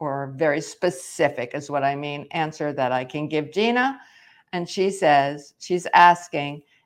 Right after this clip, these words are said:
if I know roughly what the hourly rate would be for a plant-based chef to cook for a family. Dina, a lot goes into that decision, and it's a personal decision for you. Where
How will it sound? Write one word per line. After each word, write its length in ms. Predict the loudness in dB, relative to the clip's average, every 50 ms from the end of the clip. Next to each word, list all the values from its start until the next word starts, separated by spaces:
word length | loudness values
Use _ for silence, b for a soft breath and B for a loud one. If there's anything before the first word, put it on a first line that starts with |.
| _ -4
if 140 | 0 6 6
I 120 | 6 6
know 240 | 6 4 0 0 0 0
roughly 460 | 2 4 4 4 4 2 -2 -2 0
what 360 | 2 2 0 0 -2 -8 _ _
the 180 | -6 -6 -6 -8 -4 0
hourly 520 | 2 2 2 2 0 -2 -4 -4 -6 -6 -4
rate 340 | -4 -4 -4 -4 -6 -8 -8
would 200 | -10 -10 -8 -8
be 180 | -8 -8 -8
for 220 | -8 -6 -4 -4 -4
a 40 | -4
plant-based 720 | -8 _ -10 -10 -8 -8 -8 -8 -6 -6 -6 -8 -10 -14
chef 380 | -10 -4 -4 -4 -4 -6 _ -12
to 120 | -12 -8
cook 240 | -8 -8 -8 -8 -6
for 140 | -4 -4 -4
a 100 | -2 0
family. 480 | 0 0 0 -2 -4 -6 -8 -8 -12 _ b b b b b b b b b b -2
Dina, 360 | 0 2 2 4 4 4 6 6
a 100 | 6 4
lot 420 | 6 6 6 6 6 6 4 0
goes 340 | -2 -2 -2 -2 -4 -8 -14 _ _ _ _ _ _ _ _ _ _ -2
into 400 | -2 0 -2 -4 -4 -6 -6 0
that 420 | 2 4 4 4 4 0 -4 -8
decision, 580 | -8 -8 -6 -2 -2 -2 0 0 0 -2 -2 -2
and 240 | -4 -6 -6 -4 -6
it's 220 | -6 -6 -4 -4
a 100 | -4 -4 -4 -10 -20 -12 -4
personal 560 | -2 0 0 -2 -2 -6 -6 -6 -6 -6 -6
decision 600 | -8 -10 -12 -10 -8 -6 -8 -6 -8 -10 -12 -12
for 160 | -10 -8 -8 -6
you. 300 | -6 -6 -8 -8 -10 -14 _ _ _ _ _ _ _ _ _ _ _ _ _ _ _ _
Where 640 | -14 -6 -2 2 2 4 4 4 4 4 2 0 -6